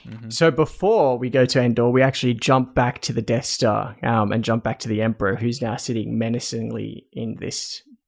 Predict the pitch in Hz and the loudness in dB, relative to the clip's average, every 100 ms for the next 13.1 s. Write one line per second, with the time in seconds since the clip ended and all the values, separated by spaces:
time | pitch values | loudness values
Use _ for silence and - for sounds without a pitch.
0 | _ _ - - - 127 113 - 107 113 | _ _ -8 0 2 2 2 0 2 2
1 | 104 101 104 101 - - - 110 - 101 | 0 -4 -4 -6 -8 -4 -2 -4 -4 -8
2 | 101 104 _ _ _ - - 117 113 110 | -8 -12 _ _ _ -8 -4 -2 -2 -4
3 | - 107 110 107 107 104 - - 175 165 | -4 -2 -2 -2 -4 -6 -10 -16 -20 -18
4 | - - - - - 80 _ - 110 104 | -10 -8 -8 -10 -14 -18 _ -8 -6 -6
5 | - 110 - 98 - _ - 107 110 110 | -8 -10 -10 -10 -12 _ -6 -6 -6 -10
6 | - 104 - _ _ _ - _ _ _ | -8 -8 -8 _ _ _ -20 _ _ _
7 | 123 120 117 127 123 - 139 127 120 110 | 0 2 4 2 2 4 4 4 0 0
8 | 123 120 117 113 - _ 135 123 113 - | 2 2 2 -2 -6 _ 0 2 2 2
9 | 113 113 110 - 110 - 139 135 131 117 | 2 2 -2 -2 -2 2 2 2 2 0
10 | 120 113 - 147 151 139 - 113 107 - | 0 0 0 2 4 2 -2 -6 -6 -10
11 | 123 - 123 123 - 117 110 107 107 110 | -10 0 2 2 2 0 0 -2 -2 -2
12 | 110 117 - 117 - 110 110 110 - 110 | -2 -2 -4 -8 -6 -4 -4 -6 -8 -10